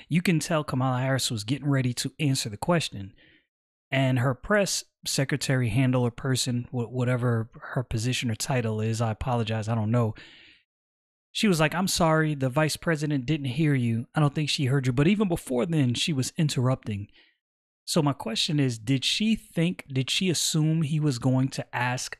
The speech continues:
a hard-hitting question that she couldn't answer? That's very possible. With that being said, w-, why would she try to cut him off?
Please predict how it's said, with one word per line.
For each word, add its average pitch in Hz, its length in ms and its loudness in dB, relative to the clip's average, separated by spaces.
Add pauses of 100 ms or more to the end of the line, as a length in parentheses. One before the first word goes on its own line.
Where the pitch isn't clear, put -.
a 120 120 -6
hard-hitting 135 800 0
question 143 540 -2
that 120 120 -2
she - 160 -2
couldn't 123 300 -2
answer? 151 440 -2 (1400)
That's 147 160 2
very 160 200 2
possible. 113 680 -6 (1400)
With 156 280 2
that 170 200 4
being 165 240 4
said, 127 540 0 (120)
w-, 123 160 -14
why 135 360 -2
would 220 180 0
she 190 160 -2
try - 180 -2
to 151 80 0
cut - 240 -4
him 139 200 2
off? 101 340 -8